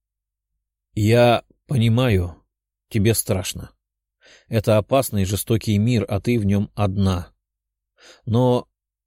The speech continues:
нельзя вечно прятаться. Верно, служи мне. Взамен я буду оберегать тебя, а также дарить тепло и чувства, если тебе это будет нужно». Тео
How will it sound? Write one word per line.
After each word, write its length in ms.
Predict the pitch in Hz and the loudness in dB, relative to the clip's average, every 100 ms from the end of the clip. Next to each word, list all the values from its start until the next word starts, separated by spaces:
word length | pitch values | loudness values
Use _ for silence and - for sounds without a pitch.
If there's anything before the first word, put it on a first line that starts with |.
| _ - | _ -6
нельзя 400 | 120 117 101 123 | -2 0 2 2
вечно 360 | 104 - 104 | 0 -4 -6
прятаться. 560 | 95 101 90 - 78 - _ _ _ _ _ _ _ _ _ | 0 -2 -2 -8 -12 -14 _ _ _ _ _ _ _ _ _
Верно, 560 | 104 113 120 104 92 - - | 0 4 4 2 -4 -6 -12
служи 380 | - 107 117 | -2 0 2
мне. 300 | 127 92 - _ _ _ _ _ - - | 2 -2 -6 _ _ _ _ _ -20 -4
Взамен 420 | 98 110 123 127 | -2 0 0 0
я 160 | 107 | -2
буду 240 | 98 113 110 | 0 0 0
оберегать 500 | 107 104 104 101 92 | 0 2 2 0 -2
тебя, 440 | - 98 95 90 - _ _ _ _ - | -6 -4 -4 -6 -12 _ _ _ _ -8
а 140 | - - | -4 0
также 320 | 143 98 101 | 0 0 -2
дарить 320 | 104 104 - | 0 -2 -4
тепло 360 | - 117 117 120 | -6 0 2 2
и 140 | 107 | -2
чувства, 580 | - 113 98 - 90 - _ _ _ - | -4 -4 -4 -4 -6 -8 _ _ _ -14
если 280 | - 110 110 | -4 -2 -2
тебе 260 | 113 101 113 | -2 0 0
это 140 | 101 | 0
будет 280 | 92 98 - | -2 -2 0
нужно». 400 | 101 92 95 - _ _ _ _ _ _ _ _ _ _ | -2 0 -4 -10 _ _ _ _ _ _ _ _ _ _
Тео 460 | 170 180 175 165 | 2 4 4 2